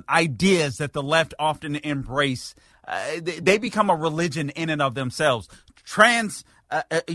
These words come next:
you, transgenderism, like, all of a sudden is a big deal to them. It's become a religion, and those that don't accept it, they're the ones that are, that are evil, that are depraved. They're the ones that are abusive,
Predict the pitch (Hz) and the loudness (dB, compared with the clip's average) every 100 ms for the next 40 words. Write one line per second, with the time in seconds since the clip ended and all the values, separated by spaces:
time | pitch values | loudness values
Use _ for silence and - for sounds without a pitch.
0 | 151 165 165 - - 214 220 180 147 160 | -6 -6 -6 -10 2 4 4 -2 -10 -4
1 | 160 202 175 151 123 127 113 139 147 185 | 2 4 4 0 0 -4 -2 0 2 6
2 | 208 202 170 180 160 147 147 156 135 170 | 6 6 -2 -4 -2 -2 -2 -4 -4 -2
3 | 180 135 131 127 135 - 160 165 165 147 | -2 -2 -4 -4 -4 -6 -2 2 4 2
4 | - - - 165 190 151 151 147 151 190 | 0 -8 -2 2 2 0 -2 2 4 2
5 | 180 165 147 180 160 - 208 202 - 147 | 0 -4 -2 -2 -2 0 4 4 4 0
6 | 117 - - 135 131 202 262 247 180 160 | 0 -14 -14 0 8 10 10 6 -2 -6
7 | 147 127 113 113 101 156 143 131 - _ | -4 -6 -6 -8 -6 -2 0 -2 -4 _
8 | 170 156 151 208 180 131 123 147 151 143 | 2 2 2 0 0 -2 -2 2 2 2
9 | 143 - 175 185 143 113 101 196 247 226 | -2 0 4 4 4 -2 4 6 6 2
10 | 175 139 127 120 151 143 135 175 233 - | -2 -2 -2 -6 -4 -4 -4 -6 -8 -8
11 | 113 | -12